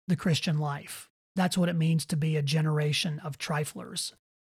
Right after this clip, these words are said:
Distracted by many other things, involved in many other pursuits, but not pursuing holiness.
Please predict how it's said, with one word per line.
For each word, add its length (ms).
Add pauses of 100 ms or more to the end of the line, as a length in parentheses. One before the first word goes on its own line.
(220)
Distracted 640
by 160
many 360
other 240
things, 600
involved 440
in 140
many 240
other 180
pursuits, 600
but 160
not 260
pursuing 460
holiness. 720